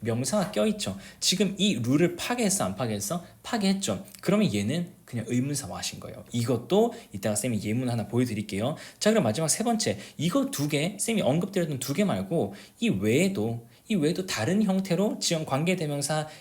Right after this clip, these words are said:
이 문장의 형태를 무시하고, 어, 나오는 형태들이 있거든요. 그러면 거의 대부분 의문사라고 보시도, 보셔도 돼요. 자, 그러면 쌤이랑 예문을 한번 살펴봅시다. 자, 의문사 what이 어떤 형태로 쓰인지 볼게요.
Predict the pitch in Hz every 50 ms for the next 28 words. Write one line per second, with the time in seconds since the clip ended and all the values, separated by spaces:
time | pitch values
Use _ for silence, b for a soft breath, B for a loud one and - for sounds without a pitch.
0 | B - 170 139 120 131 139 139 - 196 190 175 180 180 175 180 160 143 127 120
1 | 143 175 175 - 196 170 147 123 113 - 120 120 - B B B B B B B
2 | B - 110 110 113 117 135 139 139 170 180 175 160 117 113 101 - - 107 107
3 | 151 190 190 196 - - - 131 151 160 160 165 147 - - - - 139 175 175
4 | 170 139 127 131 123 123 120 117 117 113 117 117 110 117 107 101 95 101 - -
5 | 101 95 90 - - - _ - - - 123 117 120 120 165 170 170 - - -
6 | - 110 92 87 - B B B B B B B B - 147 135 127 - - -
7 | 139 135 151 160 135 95 - - 151 151 135 113 - 107 101 107 117 113 120 151
8 | 185 196 151 110 92 98 - - 123 120 107 90 - - - - - - - 170
9 | - - _ _ _ _ _ _ _ _ _ _ _ _ _ - - - - -
10 | - - 123 - - - B B B B B B B B B 156 156 180 208 214
11 | 214 196 180 170 - 135 - - 95 95 117 - 110 95 - - 123 - 120 -
12 | - 196 190 170 - 117 - 98 92 - 95 92 - - 98 - - - 95 90